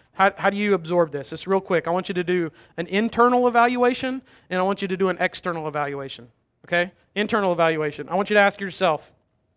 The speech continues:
have you embraced your role as a minister of the gospel?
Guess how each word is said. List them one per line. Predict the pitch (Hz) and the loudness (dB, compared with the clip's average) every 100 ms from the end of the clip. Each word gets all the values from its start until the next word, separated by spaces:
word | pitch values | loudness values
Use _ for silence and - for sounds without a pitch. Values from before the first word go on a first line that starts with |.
| _ _ _ _ _ _ _ _ _ _ _ _ _ _ _ _ _ _ _ _ - | _ _ _ _ _ _ _ _ _ _ _ _ _ _ _ _ _ _ _ _ -2
have | 202 | 0
you | 214 254 277 277 - - _ _ - | 2 2 2 0 -6 -20 _ _ -2
embraced | 214 170 214 233 - - - - | 0 4 4 4 -2 -10 -18 -20
your | - 196 | -4 0
role | 185 190 190 185 | 2 4 4 4
as | 170 | 0
a | 170 | -2
minister | 170 170 175 | -4 -4 -4
of | 160 | -6
the | 147 | -6
gospel? | 135 127 - | -10 -12 -20